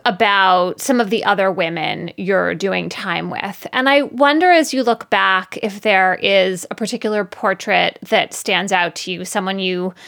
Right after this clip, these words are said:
think about a lot, either because they represent a whole group of people you spend time with, or because you're wondering what they're doing and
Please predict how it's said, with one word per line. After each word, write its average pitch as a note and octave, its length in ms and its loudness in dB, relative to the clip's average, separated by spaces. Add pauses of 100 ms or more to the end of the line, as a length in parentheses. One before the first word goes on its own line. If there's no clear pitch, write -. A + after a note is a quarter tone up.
(320)
think - 300 2
about A3+ 260 4
a G#3 60 4
lot, F#3 320 4
either F#3+ 200 2
because G3+ 680 0
they G3 400 2
represent A3 800 0
a A3+ 60 0
whole G#3 240 2
group A3 260 0
of D#4 160 0
people D4 680 6
you C4+ 140 -2
spend C#4 340 0
time D4 280 0
with, D4 280 4
or A#3 80 4
because G#3+ 440 -2
you're G#3 80 0
wondering G3 520 2
what F#3+ 180 -2
they're F3 140 -4
doing A#3+ 580 2
and F3+ 240 -4